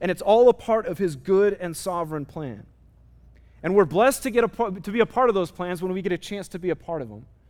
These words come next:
But in the end, they're done by God's sovereign will and his grace. They're given to us by God's sovereign will and his grace.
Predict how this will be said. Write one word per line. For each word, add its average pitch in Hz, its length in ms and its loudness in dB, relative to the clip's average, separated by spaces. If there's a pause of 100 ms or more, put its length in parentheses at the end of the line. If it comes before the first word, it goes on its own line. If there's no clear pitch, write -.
(460)
But 185 120 0
in 202 80 0
the 190 120 2
end, 196 440 0 (400)
they're 185 320 0 (260)
done 170 180 -2
by 175 160 2
God's 160 300 0
sovereign 160 440 -4
will 143 200 -4
and 135 100 -8
his 131 140 -12
grace. 135 600 -12 (300)
They're 143 120 -10
given 170 240 -2
to 147 100 0
us 135 80 -6
by 135 160 -8
God's 139 240 -6
sovereign 127 400 -6
will 120 160 -10
and 117 80 -12
his 110 140 -16
grace. - 480 -16